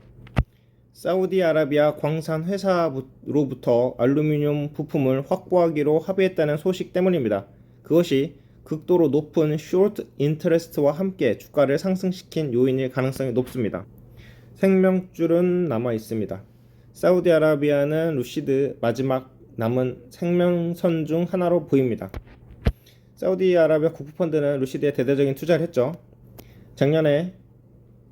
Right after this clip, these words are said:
어, 피아이에프로부터 십팔억 달러 추가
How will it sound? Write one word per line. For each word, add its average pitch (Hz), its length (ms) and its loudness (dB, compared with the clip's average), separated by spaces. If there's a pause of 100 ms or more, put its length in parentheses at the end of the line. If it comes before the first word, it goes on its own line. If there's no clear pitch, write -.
(420)
어, - 280 -8
피아이에프로부터 165 1000 2
십팔억 196 500 -6
달러 147 380 4
추가 175 400 -2